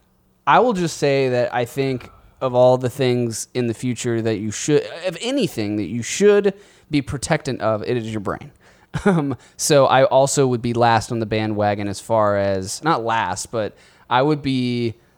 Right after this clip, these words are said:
um, the most guarded about my brain and having anything interact with it in a, um,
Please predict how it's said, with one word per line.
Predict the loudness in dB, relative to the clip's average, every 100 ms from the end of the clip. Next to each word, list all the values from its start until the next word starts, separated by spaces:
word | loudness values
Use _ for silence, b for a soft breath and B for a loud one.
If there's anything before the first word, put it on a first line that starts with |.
| -8
um, | -4 -2 -4 -6 -4
the | -2
most | 0 0 0 -2 0
guarded | 2 4 2
about | 0 0
my | 0
brain | 0 -2 0 -2 -4
and | -4
having | -2 -2 0
anything | 0 0 -2 -2
interact | -2 0 0 0 -2
with | -4 -2
it | -4
in | -2 -4
a, | -4 -4 -6
um, | -6 -6 -6 -10